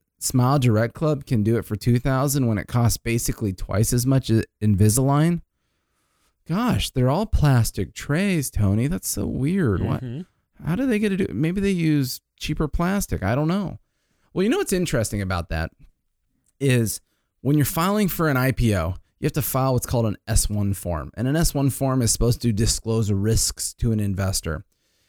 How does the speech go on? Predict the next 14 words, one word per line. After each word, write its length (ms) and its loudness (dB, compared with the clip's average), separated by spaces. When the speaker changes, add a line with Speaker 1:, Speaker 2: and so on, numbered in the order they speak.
Speaker 1:
And 240 0
one 120 -2
of 60 0
the 140 0
risks 380 2
that 120 0
was 160 0
disclosed 580 0
in 60 0
this 160 2
I 140 2
P 240 0
O 120 4
was, 520 0